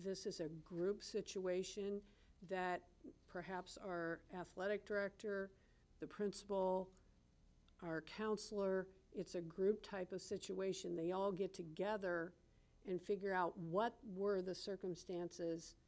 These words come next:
when the, when the student was doing so well to begin with.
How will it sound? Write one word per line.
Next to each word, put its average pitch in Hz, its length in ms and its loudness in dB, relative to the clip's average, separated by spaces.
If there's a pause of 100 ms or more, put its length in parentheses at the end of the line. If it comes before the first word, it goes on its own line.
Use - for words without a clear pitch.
(240)
when 180 240 4
the, 170 100 2 (340)
when 190 220 2
the 175 80 4
student 208 400 0
was 180 180 0
doing 196 320 6
so 185 220 0
well 190 460 4
to 180 120 -8
begin 196 360 6
with. 170 280 6